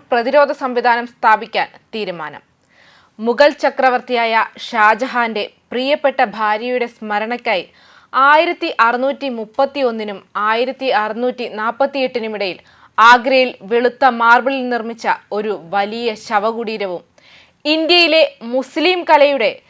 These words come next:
രത്നവും ലോക പൈതൃകത്തിന്റെ സാർവത്രികമായി പ്രശംസിക്കപ്പെടുന്ന മാസ്റ്റർ പീസുകളിൽ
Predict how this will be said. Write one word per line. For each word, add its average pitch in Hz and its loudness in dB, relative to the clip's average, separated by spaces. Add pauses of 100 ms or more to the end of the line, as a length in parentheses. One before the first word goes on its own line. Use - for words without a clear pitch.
(360)
രത്നവും 269 2 (300)
ലോക 247 4 (180)
പൈതൃകത്തിന്റെ 226 -2 (180)
സാർവത്രികമായി 254 4 (120)
പ്രശംസിക്കപ്പെടുന്ന 247 -6 (360)
മാസ്റ്റർ 277 6 (100)
പീസുകളിൽ 285 0